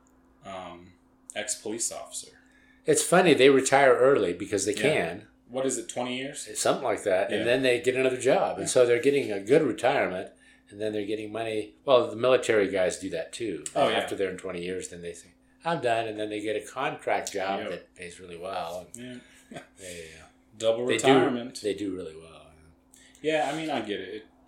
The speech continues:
Speaker 1: has its benefits. But yeah, so one of the guy, the ex-sheriff who retired, and this is his, you know,
Speaker 2: Yeah.
Speaker 1: second career, he's always wearing his maga hat,
Speaker 2: Oh.
Speaker 1: and he's,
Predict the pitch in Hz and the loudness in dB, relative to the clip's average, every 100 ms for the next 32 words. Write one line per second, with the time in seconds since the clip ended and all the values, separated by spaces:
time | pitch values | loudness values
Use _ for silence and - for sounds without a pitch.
0 | _ - 117 98 95 92 92 - 90 - | _ -10 -8 -8 -12 -12 -12 -14 -12 -12
1 | - - _ _ _ 127 131 131 135 117 | -14 -18 _ _ _ 0 0 2 2 0
2 | 107 - _ - - _ _ - 127 165 | -4 -10 _ -20 -20 _ _ -18 0 2
3 | 185 143 127 123 117 117 113 123 123 - | 4 4 6 6 4 0 -2 -2 -2 -2
4 | - - 120 101 95 - 110 98 - 107 | -4 -2 0 0 -2 -6 -8 -4 0 0
5 | 101 98 98 95 98 95 90 - - 98 | 0 -6 -8 -8 -6 -10 -6 -6 -6 -10
6 | 87 - _ 110 113 101 104 98 - - | -16 -20 _ 0 0 0 -6 -10 -12 -14
7 | - 117 98 95 101 - - - - - | -6 -4 -4 -6 -10 -14 -20 -20 -20 -20
8 | - - 123 117 110 110 110 113 107 107 | -20 -6 -4 -2 -4 -2 0 0 -2 -4
9 | 107 104 101 98 101 104 110 101 95 - | -6 -8 -6 -2 -2 -4 -2 -2 -2 -6
10 | - - - 131 131 117 104 107 - - | -14 -20 -14 2 4 4 0 -8 -12 -18
11 | - - - - _ 127 113 120 117 - | -20 -20 -20 -20 _ -18 -14 -10 -8 -10